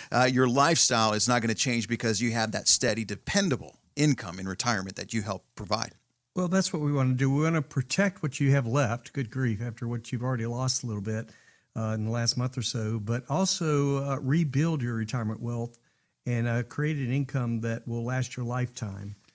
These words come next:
Speaker 2: and do the best we can on taxes too with your situation, your age, your, your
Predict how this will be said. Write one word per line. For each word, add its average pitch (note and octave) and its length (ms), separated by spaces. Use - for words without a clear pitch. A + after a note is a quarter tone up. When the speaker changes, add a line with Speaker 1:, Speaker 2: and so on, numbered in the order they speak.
Speaker 2:
and A#2 220
do B2 160
the A2+ 80
best C3+ 320
we C#3 60
can C3+ 340
on A#2 160
taxes D#3 640
too B2 480
with B2 300
your A#2+ 240
situation, C3 800
your A#2 460
age, B2+ 520
your, G#2+ 380
your G#2 400